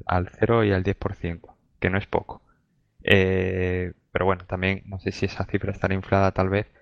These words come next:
pues porque es lo que está ahora un poco ahí en, en el ojo del huracán. En cualquier caso, es una detalle a tener en cuenta y es altamente probable porque es que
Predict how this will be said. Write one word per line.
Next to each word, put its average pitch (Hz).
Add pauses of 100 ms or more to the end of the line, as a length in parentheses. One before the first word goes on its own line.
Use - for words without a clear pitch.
(340)
pues 98
porque 95
es 92
lo 95
que -
está -
ahora 92
un 92
poco 92
ahí 90
en, 90
en 95
el 92
ojo 92
del 92
huracán. 90 (260)
En -
cualquier 95
caso, 101 (420)
es 101
una 98
detalle 98
a 95
tener 95
en 92
cuenta 101
y 90
es -
altamente 104
probable 104
porque -
es 95
que 110